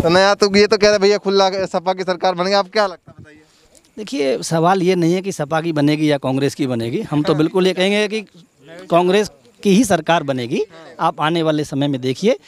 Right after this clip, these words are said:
Speaker 2: देश में अगर कोई बेहतर व्यवस्था और बेहतर राज कोई दे सकता है तो वो सिर्फ कांग्रेस दे सकती है,
Speaker 1: हम्म।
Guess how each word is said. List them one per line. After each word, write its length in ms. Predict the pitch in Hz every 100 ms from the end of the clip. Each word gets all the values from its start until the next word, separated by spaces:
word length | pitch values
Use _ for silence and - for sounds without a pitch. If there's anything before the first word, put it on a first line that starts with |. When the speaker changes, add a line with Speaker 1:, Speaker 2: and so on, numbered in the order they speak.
| - -
Speaker 2:
देश 240 | 147 196 208
में 100 | 202
अगर 180 | 180 180
कोई 200 | 196 190
बेहतर 340 | 131 147 196
व्यवस्था 380 | 156 147 147 185
और 100 | 170
बेहतर 300 | 123 147 170
राज 220 | 147 156
कोई 160 | 156 151
दे 140 | 139
सकता 260 | 135 151 202
है 60 |
तो 100 | 226
वो 60 | 220
सिर्फ 220 | - 175 147
कांग्रेस 280 | 131 131
दे 140 | 117 107
सकती 300 | 101 - 90
है, 80 | 80
Speaker 1:
हम्म। 180 | 170